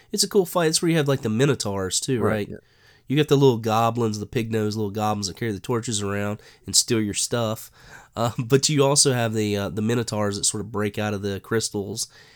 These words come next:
Speaker 1: And like you said, it's a very straightforward level. I mean, you find the chalice at the very beginning of it, and you just have to make your way back to get it.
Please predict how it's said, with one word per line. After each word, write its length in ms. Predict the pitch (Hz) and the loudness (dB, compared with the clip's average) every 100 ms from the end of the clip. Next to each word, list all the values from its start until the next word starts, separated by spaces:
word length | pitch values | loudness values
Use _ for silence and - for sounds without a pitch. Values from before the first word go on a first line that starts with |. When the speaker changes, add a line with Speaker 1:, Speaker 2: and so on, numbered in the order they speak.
| _ - | _ -2
Speaker 1:
And 80 | 160 | 0
like 140 | 180 | 0
you 80 | 180 | 0
said, 120 | - | 2
it's 80 | 135 | 2
a 60 | |
very 180 | 139 156 | 2 2
straightforward 800 | - - 139 120 - 147 139 104 | 2 2 2 0 0 2 2 0
level. 340 | 110 131 117 | -2 -2 -2
I 60 | 113 | -2
mean, 240 | 113 107 - - - - - | 0 -2 -6 -18 -20 -16 -6
you 120 | 117 | -6
find 340 | - 127 131 | 2 2 2
the 40 | 110 | 0
chalice 460 | - 131 135 123 | 2 2 2 0
at 120 | 110 - | -2 -4
the 60 | |
very 220 | 107 113 107 | -2 -2 -2
beginning 440 | 98 104 135 107 | -2 0 0 0
of 160 | 98 104 | -2 -2
it, 40 | |
and 100 | 101 | -4
you 60 | 104 | -4
just 140 | 98 | -2
have 140 | 104 - | -4 -4
to 80 | 101 | -4
make 200 | 101 - | -4 -2
your 100 | 104 | -2
way 160 | 101 | -2
back 340 | 98 101 - - | 0 -2 -2 -8
to 80 | |
get 220 | 107 104 | -4 -2
it. 140 | 92 | -2